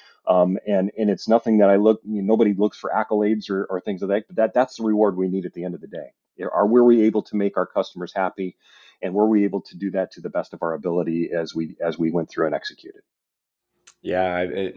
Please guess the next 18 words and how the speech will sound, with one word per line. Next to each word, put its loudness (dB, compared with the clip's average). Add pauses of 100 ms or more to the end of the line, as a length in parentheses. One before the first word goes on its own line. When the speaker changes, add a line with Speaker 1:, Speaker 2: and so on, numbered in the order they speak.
(160)
Speaker 2:
it -4
feels 2
good. 4
I 0
mean, 0
that, 0
that's 0
where 2
you -4
really -2
see -4
the -2
excellence -2
of 0
a -2
company -4
come -6
through. -6